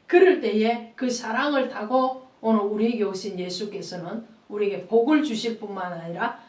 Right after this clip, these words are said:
그 복은 바로 영원한 생명으로 연결된다는 것을 말씀을 드리겠습니다. 오늘 신명기 삼십 장으로 은혜를 나누었습니다.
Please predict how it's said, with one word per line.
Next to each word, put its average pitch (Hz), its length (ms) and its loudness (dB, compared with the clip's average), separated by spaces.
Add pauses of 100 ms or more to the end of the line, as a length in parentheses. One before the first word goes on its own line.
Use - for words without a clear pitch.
(140)
그 254 240 -2
복은 208 420 -2 (360)
바로 190 320 -8
영원한 214 560 -2 (160)
생명으로 208 880 -4 (100)
연결된다는 175 800 -2
것을 180 400 -12 (300)
말씀을 170 600 -12
드리겠습니다. 185 600 -10 (380)
오늘 196 460 -6
신명기 208 840 -6 (200)
삼십 226 520 -8
장으로 175 560 -10
은혜를 175 360 -10
나누었습니다. 165 720 -16